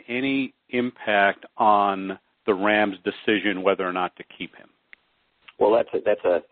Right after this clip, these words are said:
Speaker 2: that's a great question. I think if it's a tie,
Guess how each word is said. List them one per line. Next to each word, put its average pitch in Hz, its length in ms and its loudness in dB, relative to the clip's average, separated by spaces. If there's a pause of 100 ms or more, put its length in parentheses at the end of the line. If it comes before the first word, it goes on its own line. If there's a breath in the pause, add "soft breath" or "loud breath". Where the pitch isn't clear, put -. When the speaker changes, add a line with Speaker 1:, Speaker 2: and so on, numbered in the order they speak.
(400 soft breath)
Speaker 2:
that's - 180 -2
a 107 40 -4
great 95 260 0
question. - 560 -2
I 90 120 2
think 113 220 -2
if 107 140 -2
it's 95 200 -4
a - 60 -2 (100)
tie, 104 480 2